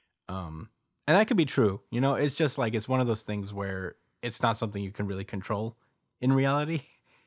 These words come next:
You can only aspire to, to get everybody, you know? But, um, yeah, the, the whole point of it is just, like, not to lose confidence, essentially. You know, not to let that one person who's not laughing in the room,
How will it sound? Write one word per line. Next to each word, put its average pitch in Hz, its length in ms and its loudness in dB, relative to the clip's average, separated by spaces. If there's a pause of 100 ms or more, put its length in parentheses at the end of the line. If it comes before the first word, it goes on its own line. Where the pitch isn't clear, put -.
(340)
You 117 100 0
can 113 80 6
only 104 200 4
aspire 98 440 0
to, 107 320 -2
to 113 180 -10
get 113 140 -2
everybody, 123 580 -4 (260)
you 139 100 -6
know? 139 180 -4 (1400)
But, 98 320 0
um, 85 480 -6 (560)
yeah, 131 160 6
the, 110 240 2
the 117 160 2
whole 127 160 2
point 117 280 4
of 104 120 0
it 101 100 -2
is 95 180 -6
just, - 220 -6
like, 95 180 -2
not 107 200 -4
to - 80 -10
lose 95 200 -6
confidence, - 640 -12
essentially. - 540 -14 (1600)
You 110 100 -2
know, 95 120 -4
not 107 260 -2
to - 80 -6
let 101 220 -2
that 98 180 -2
one 104 200 -2
person 98 320 -2
who's 98 180 -6
not 95 200 -2
laughing 85 280 -8
in 90 100 -10
the 87 80 -10
room, 85 340 -8